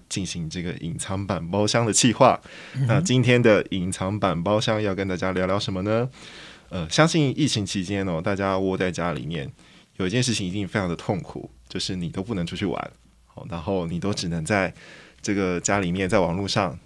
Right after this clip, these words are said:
Speaker 1: 然后呢，晒晒自己以前出去出国玩的旧照，<laughs>对，或者是说，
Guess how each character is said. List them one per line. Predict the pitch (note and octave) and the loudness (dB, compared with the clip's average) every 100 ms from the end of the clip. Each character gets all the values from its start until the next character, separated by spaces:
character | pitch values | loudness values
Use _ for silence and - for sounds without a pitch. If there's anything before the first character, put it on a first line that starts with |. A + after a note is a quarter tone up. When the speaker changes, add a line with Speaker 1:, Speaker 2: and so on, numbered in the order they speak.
| - | -12
Speaker 1:
然 | E2+ | -10
后 | F#2 G2 | -6 -6
呢， | F2+ | -4
晒 | E2+ G#2+ | 0 0
晒 | G#2+ F#2+ | 2 0
自 | G#2 | -2
己 | F#2 | -4
以 | D#2 | -6
前 | - F2 | -6 -6
出 | - | -6
去 | F#2 G2 F2 E2+ | -4 -2 0 -2
出 | - A2 | 0 0
国 | G#2 F#2+ | 4 4
玩 | F#2 F#2 | 4 4
的 | |
旧 | F2 C3 A2+ | 6 8 10
照， | C3+ A2+ F#2+ - | 12 12 10 6
<laughs> | - - | -10 -6
对， | - B2 - B2 A2 - - A3+ - | 0 2 2 0 0 -2 0 0 0
或 | - A#2+ | 4 4
者 | G#2 | 6
是 | B2 | 4
说， | B2 A2+ A#2 | 6 6 4